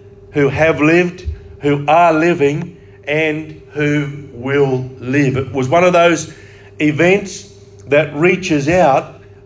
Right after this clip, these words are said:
into the past and into the future, like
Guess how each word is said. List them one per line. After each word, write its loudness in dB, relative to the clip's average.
into -2
the -4
past -2
and 0
into -2
the -2
future, -2
like 0